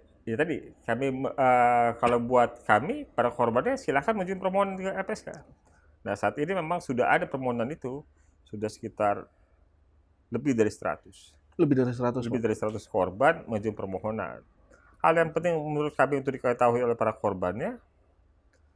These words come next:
Speaker 1: adalah jangan sebatas menyampaikan permohonan.
Speaker 2: Oke.
Speaker 1: Tetapi juga harus dilengkapi. Ya kan? Mereka harus melengkapi dengan sebaiknya secara formil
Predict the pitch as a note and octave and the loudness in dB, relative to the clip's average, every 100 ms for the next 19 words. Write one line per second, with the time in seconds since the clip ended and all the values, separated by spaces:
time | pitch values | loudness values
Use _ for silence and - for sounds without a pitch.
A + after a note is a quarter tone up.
0 | _ A#2+ G#2 G#2 G#2+ F3+ G#3+ - _ _ | _ -4 -2 -2 -2 -4 -8 -14 _ _
1 | _ _ _ - A#2 G#2 C3 F#3+ - C#3 | _ _ _ 0 2 2 0 -6 -8 -6
2 | G#2+ G2 - F#3 - B2 G#2+ - E3 F#3 | -2 -2 -2 -6 -6 -6 -6 -2 -4 -2
3 | G#3+ A3+ C#4 A3+ D#3+ D#3 - _ _ _ | -2 -2 -2 -4 -6 -10 -20 _ _ _
4 | _ _ - C3 C3 D#3 G#2 - - G#3+ | _ _ -12 -6 -2 0 2 0 -2 -8
5 | D3+ C#3+ D3 D3 D3+ D#3+ C4+ C4+ - D3+ | 0 4 4 4 0 0 -2 -4 -8 -10
6 | - F3 - _ _ _ _ _ - G#2 | -10 -16 -20 _ _ _ _ _ -8 -4
7 | C3 D3+ _ _ _ - C3+ C#3+ G#3 F#3 | -2 -4 _ _ _ -2 0 2 0 4
8 | D3 - B2 B2 G#2 - F3+ D3 B2 A2+ | 2 2 0 2 2 2 -2 -2 2 2
9 | A2+ - _ _ _ _ _ - A#3 G#3 | 0 -12 _ _ _ _ _ 0 4 6
10 | G3 A#3+ A3 - E3 D#3 D3+ B2+ B2 F#3 | 6 4 0 2 4 4 4 4 2 -4
11 | F#3 | -6